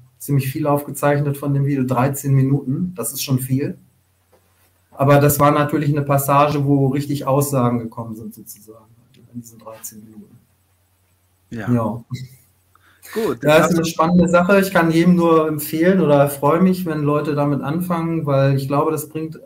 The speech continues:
Speaker 1: uns weiter. Weil ich habe vorher, war es bei mir auch so, um am Einsatz, äh, noch zu sagen, ja, habe ich auch lange gebraucht, um mir bei irgendeiner Sache, wo ich nicht wusste, ist das jetzt fake,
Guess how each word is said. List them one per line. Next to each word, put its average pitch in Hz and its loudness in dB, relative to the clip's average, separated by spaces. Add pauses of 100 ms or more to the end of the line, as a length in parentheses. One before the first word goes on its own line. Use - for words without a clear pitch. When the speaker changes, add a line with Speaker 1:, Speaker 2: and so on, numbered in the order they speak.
(100)
Speaker 1:
uns 135 -14
weiter. 139 -6 (1040)
Weil 139 4
ich 135 -2
habe 175 0
vorher, 170 4
war 165 2
es 165 -6
bei 160 -6
mir 160 -2
auch 160 -4
so, 165 -2
um 156 -4
am 147 -6
Einsatz, 147 -6
äh, 104 -10 (460)
noch 147 -8
zu - -12
sagen, 143 0
ja, 139 2
habe 135 -2
ich 127 -4
auch 143 -6
lange 147 -4
gebraucht, 147 -2
um 143 -4
mir 139 0
bei 131 0
irgendeiner 139 -4
Sache, 135 -2
wo 147 -2
ich 143 -4
nicht 131 -2
wusste, 143 -6
ist 131 -6
das 123 -12
jetzt - -12
fake, 147 -6